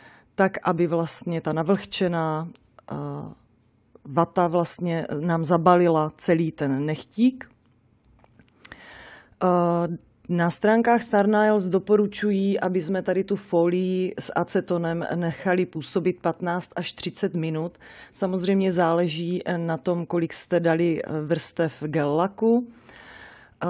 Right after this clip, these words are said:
takže doporučuju minimálně těch patnáct minut, ale, eh, nám, eh, těch patnáct minut moc nestačilo, takže jsme, eh,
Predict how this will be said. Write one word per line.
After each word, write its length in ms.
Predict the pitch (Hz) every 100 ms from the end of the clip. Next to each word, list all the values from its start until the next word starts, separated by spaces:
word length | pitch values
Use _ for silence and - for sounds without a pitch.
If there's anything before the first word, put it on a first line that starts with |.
| 170
takže 300 | - 170 175
doporučuju 960 | 170 - 180 180 175 - 180 170 170 170 - -
minimálně 760 | 170 208 214 185 165 160 170
těch 200 | 165 180
patnáct 540 | - 170 - 170 175 151
minut, 500 | 165 165 160 160 - - - -
ale, 480 | 160 160 160 165 -
eh, 380 | - - - - _ _ _ _ 170
nám, 320 | 165 156 170
eh, 540 | 160 - 160 151 147 -
těch 180 | 190
patnáct 420 | - 170 185 175 160
minut 280 | 175 175
moc 240 | 180 190 -
nestačilo, 760 | 143 - 180 185 - 202 208 214 - - - - -
takže 340 | 170 156 170
jsme, 580 | 165 160 170 170 170 180
eh, 60 | -